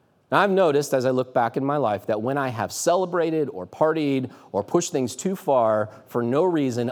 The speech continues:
other than to escape the difficulties of my life, that it has a tendency to veer into the realm of destruction very quickly. Either self-destructive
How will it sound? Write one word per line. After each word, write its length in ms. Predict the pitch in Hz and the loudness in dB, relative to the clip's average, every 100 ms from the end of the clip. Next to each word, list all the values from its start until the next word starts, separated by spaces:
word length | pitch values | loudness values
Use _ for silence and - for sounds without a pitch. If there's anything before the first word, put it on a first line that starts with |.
| - | -4
other 180 | 139 143 | -2 0
than 180 | 131 117 | -2 -2
to 140 | 113 | -4
escape 460 | 95 - 147 156 156 | -4 -2 -2 0 -2
the 100 | 113 | -2
difficulties 680 | 131 131 151 151 139 139 | 0 0 0 0 0 -2
of 100 | 131 | -2
my 180 | 123 123 | -2 0
life, 360 | 117 101 92 - - - - - _ | 0 0 -2 -6 -16 -20 -20 -20 _
that 180 | 110 120 | 0 0
it 140 | 117 | 0
has 200 | 98 139 | 2 0
a 60 | 117 | 0
tendency 480 | - 151 147 131 147 | -2 0 0 0 -2
to 160 | 113 | -2
veer 520 | 101 101 123 156 170 151 | -2 -4 -2 2 0 0
into 760 | 139 131 123 131 117 110 113 | -2 -2 -2 -2 0 0 -2
the 80 | 123 | -4
realm 400 | 110 104 101 104 | -2 -2 -2 -6
of 420 | 117 101 92 92 | -6 -4 -4 -6
destruction 580 | 101 - 110 - 101 95 | -12 -4 -4 -4 -8 -6
very 180 | 87 82 | -6 -8
quickly. 540 | - 80 - 76 101 - _ _ - | -12 -14 -14 -18 -20 -20 _ _ -4
Either 260 | 180 160 117 | 0 2 2
self-destructive 1040 | - 180 180 170 180 160 160 151 139 131 | 4 4 2 0 2 2 2 2 2 0